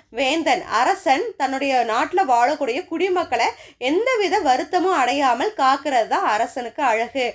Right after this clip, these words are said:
அப்படின்னு சொல்றாங்க. அப்ப இந்த பாட்டின் மூலமா நம்ம ஐந்து விதமான கருத்துக்களை தெரிஞ்சுக்கிறோமா? Already இந்த பாட்டுல, இந்த இயல்லையே நமக்கு என்ன கொடுத்துருக்காங்க? தம்-, பண்டைய தமிழ்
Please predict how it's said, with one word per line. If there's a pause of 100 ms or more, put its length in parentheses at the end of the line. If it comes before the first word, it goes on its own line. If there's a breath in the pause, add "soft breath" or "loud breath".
(220 loud breath)
அப்படின்னு
சொல்றாங்க. (200 loud breath)
அப்ப
இந்த
பாட்டின்
மூலமா
நம்ம (100)
ஐந்து
விதமான
கருத்துக்களை (340 loud breath)
தெரிஞ்சுக்கிறோமா? (260 loud breath)
Already
இந்த
பாட்டுல,
இந்த (400)
இயல்லையே
நமக்கு
என்ன
கொடுத்துருக்காங்க? (380 loud breath)
தம்-,
பண்டைய
தமிழ்